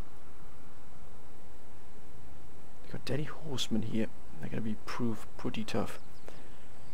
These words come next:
But I think we can begin our movement here to try and outflank them. Double time, gentlemen, double time. No time for walking. Russia is in need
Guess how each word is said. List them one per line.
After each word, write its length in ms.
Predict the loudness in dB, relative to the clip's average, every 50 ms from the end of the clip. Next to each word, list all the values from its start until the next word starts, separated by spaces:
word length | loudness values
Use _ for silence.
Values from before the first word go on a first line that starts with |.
| 0 0 0 0 0 0 0 0 -2 -2 -2 0 0 0 0 0 0 0 0 0 0 -2 -2 -2 -2 -2 -2 -2 -2
But 60 | -2
I 40 | -2
think 160 | 0 0 0
we 80 | 0 0
can 140 | 0 0 0
begin 380 | 0 0 0 0 0 0 2
our 140 | 2 2 2
movement 580 | 2 2 2 2 2 0 0 0 0 0 0 0
here 280 | 0 0 0 0 0 0 -2 -2 -2 -2 -2 -2 -2 -2 -2 -2 -2 -2 -2 -2 -2 -2 -2 -2 -2 -2 -2 -2 -2 -2 -2 0 0 0 0 0 0 0 0 0 0 0 0 -2 -2 -2
to 60 | -2 0
try 360 | 0 0 2 2 4 4 2
and 140 | 2 0 0 0
outflank 480 | 0 0 0 0 0 0 0 0 0 0
them. 160 | -2 -2 -2 -2 -2 -2 -2 -2
Double 220 | -2 -2 -2 -2 -2
time, 280 | -2 0 0 0 0
gentlemen, 300 | -2 -2 -2 -2 -2 -2 -2
double 180 | -2 -2 -2 -2
time. 400 | -2 -2 -2 -2 0 0 -2 -2 -2 -2 -2 -2 -2 -2 -2 -4 -4 -4 -4 -4 -4 -4 -2 -2 -2 -2 -2 -2 -2
No 80 | -2
time 200 | -2 -2 -2 -2
for 120 | 0 0 0 0 0 0
walking. 300 | 0 0 0 0 0 0 0 -2 -2 -2 -2 -2 -2 0 0 0 0 0 0 0 0 0 0 0 0 0 0 0 0 0 -2 0 0 0 0 0 0 0 0 0 0 0 0 0 0 0 0 0 0 0 0 0 0 0 0 2 2
Russia 260 | 2 2 2 2 2
is 100 | 2 2 4
in 120 | 4 4
need 520 | 4 4 4 4 4 4 4 4 4 4